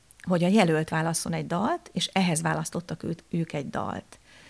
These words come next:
És én, én Orbán György Diákvasárnap című dalát választottam, ami egy nagyon jó pofa dal, egy Vörös Sándor versre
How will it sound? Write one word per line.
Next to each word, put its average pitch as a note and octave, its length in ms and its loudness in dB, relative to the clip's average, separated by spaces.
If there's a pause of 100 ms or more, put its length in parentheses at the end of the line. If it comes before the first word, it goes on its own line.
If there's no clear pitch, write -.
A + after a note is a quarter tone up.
(760)
És F#3 280 2
én, E3+ 460 0
én F#3+ 160 2
Orbán E3+ 480 2
György E3+ 320 0
Diákvasárnap E3 880 0
című E3+ 280 0
dalát D#3+ 380 -2
választottam, - 920 -6 (840)
ami F3 600 2
egy G3+ 120 2
nagyon F#3 340 6
jó D3+ 140 0
pofa - 340 -6
dal, G3 240 0
egy E3+ 140 0
Vörös E3 240 0
Sándor D#3+ 360 -2
versre E3+ 420 -4